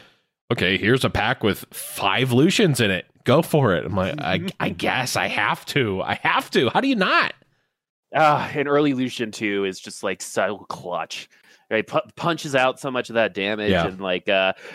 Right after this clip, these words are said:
Speaker 2: well, I also think cybernetics is one of the more, like, consistently top four comps, just, like, in
Speaker 1: Yeah.
Speaker 2: general.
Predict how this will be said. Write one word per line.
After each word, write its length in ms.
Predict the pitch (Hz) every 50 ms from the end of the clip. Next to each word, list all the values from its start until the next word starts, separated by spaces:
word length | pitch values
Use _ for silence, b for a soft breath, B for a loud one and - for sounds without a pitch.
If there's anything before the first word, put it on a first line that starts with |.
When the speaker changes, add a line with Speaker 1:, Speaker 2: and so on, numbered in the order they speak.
| 294 B
Speaker 2:
well, 180 | - 311 302 294
I 160 | - 262 302 311
also 180 | 302 311 - 392
think 160 | - 403 349
cybernetics 580 | - 370 359 330 311 277 254 220 262 240 -
is 100 | - 202
one 140 | 175 190 196
of 60 | 196
the 60 | 185 180
more, 260 | 175 170 170 165 160
like, 300 | 151 147 139 131 _ _
consistently 1500 | - - 135 131 - - - - - 139 - - - - - - 135 135 127 - 82 - 123 127 120 117 117 117 113
top 380 | 101 - - 120 113 104 - _
four 560 | - - - 131 117 107 104 104 98 95 87 _
comps, 440 | - - 101 104 104 104 - - -
just, 180 | - 98 -
like, 140 | - 101 87
in 60 | 101
Speaker 1:
Yeah. 280 | 95 87 85 82 80 78
Speaker 2:
general. 380 | 82 107 123 151 202 254 247